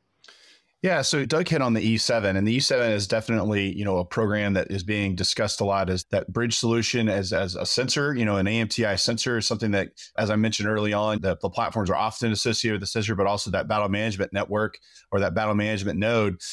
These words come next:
But on the other side of this, what we're working on, and I'm a part of the four sixty-first Air Control Wing right now, is how we're gonna get after some of the ground theater air control systems. And so we talked about this new technology, that where the sensors are, the communications, the battle managers being terrestrial based.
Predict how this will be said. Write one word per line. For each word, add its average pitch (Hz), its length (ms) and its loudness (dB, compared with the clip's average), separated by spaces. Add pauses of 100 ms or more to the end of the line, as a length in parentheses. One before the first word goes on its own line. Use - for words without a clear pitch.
(160)
But 131 140 2
on 139 120 0
the 131 80 2
other 135 200 0
side 113 260 0
of 104 80 0
this, 104 320 0
what 110 260 -2
we're 117 160 0
working 123 320 0
on, 104 320 0
and 101 280 -2
I'm 120 120 2
a 110 60 0
part 113 160 0
of 104 60 2
the 95 60 -4
four 113 180 -2
sixty-first - 560 -4
Air 104 100 -2
Control 131 340 -4
Wing 110 140 0
right 95 180 0
now, 92 300 0 (300)
is 107 120 0
how 127 160 0
we're 170 120 2
gonna 131 160 0
get 110 160 0
after 110 280 -2
some 113 180 0
of 101 60 2
the 95 80 0
ground 120 320 0
theater 101 240 2
air 95 140 0
control 95 380 0
systems. 87 580 -2 (280)
And 101 100 0
so 120 360 0 (120)
we 143 140 0
talked 143 260 -2
about 135 160 0
this 104 180 -2
new 104 100 0
technology, 117 800 0
that 90 120 -8
where 104 140 2
the 85 80 -2
sensors 127 440 0
are, 104 240 2
the 85 100 -6
communications, 104 960 0
the 90 180 -2
battle 113 240 0
managers 107 340 0
being 90 180 -4
terrestrial 113 540 0
based. 98 460 0